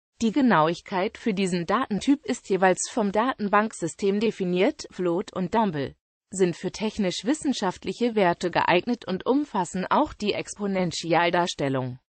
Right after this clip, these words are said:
Wegen der Speicherung im Binärformat sind sie aber für Geldbeträge nicht geeignet, weil sich beispielsweise der Wert null,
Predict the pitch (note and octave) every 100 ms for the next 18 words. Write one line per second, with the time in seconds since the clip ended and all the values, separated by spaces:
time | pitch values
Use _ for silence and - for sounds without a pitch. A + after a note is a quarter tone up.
0 | _ - A#3+ A#3 B3+ C4+ - A#3 D#4+ -
1 | G#3+ F#3 D#3+ - D#3+ F3+ F3 D#3 F3 E3
2 | D#3 F3 - E3 - F#3+ G3 G3 G3+ A#3+
3 | B3+ G#3 F3+ - F3 - F#3+ F3+ F#3 G#3
4 | C#4+ - G3+ - G3+ A3 A#3 - G3+ F#3+
5 | G3 - F#3 F3 - G3 F3 - E3+ E3+
6 | F3 A3 A#3+ C4 B3+ B3+ B3 E3 B2+